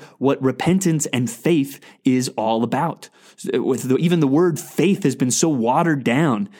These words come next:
in our culture. And, and many people think that just by, "Well, I'm not an atheist. I, sure, I believe in Jesus," that that's what the Bible is talking about. Or that, "Oh, I raised my hand at an event once," or I, I, you know,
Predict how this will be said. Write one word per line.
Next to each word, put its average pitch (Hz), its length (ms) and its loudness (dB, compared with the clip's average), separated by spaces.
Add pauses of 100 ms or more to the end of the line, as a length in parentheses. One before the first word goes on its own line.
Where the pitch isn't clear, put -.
(120)
in 127 120 2
our 135 120 0
culture. 143 440 -4 (240)
And, 113 120 -2
and 127 120 2
many 151 220 2
people 165 380 0
think 190 320 0
that 120 100 0
just 151 260 -2
by, 135 240 0
"Well, 143 280 0
I'm 117 140 -2
not 147 200 2
an 131 80 0
atheist. 190 640 0
I, 143 240 0
sure, 240 380 0
I 147 160 0
believe 180 400 2
in 156 120 0
Jesus," 175 500 0
that 135 180 -2
that's 175 280 -2
what 180 140 -2
the 165 60 0
Bible 139 400 0
is 123 120 -2
talking 120 440 -4
about. 101 320 -10 (420)
Or 139 180 2
that, 139 240 -2 (140)
"Oh, - 80 -2
I 131 140 0
raised 135 440 2
my 151 180 2
hand 165 420 0
at 151 120 0
an 147 160 0
event 143 360 0
once," 165 440 0 (220)
or 127 400 0 (180)
I, 117 140 -4
I, 110 380 -4
you 120 120 -2
know, 95 200 -4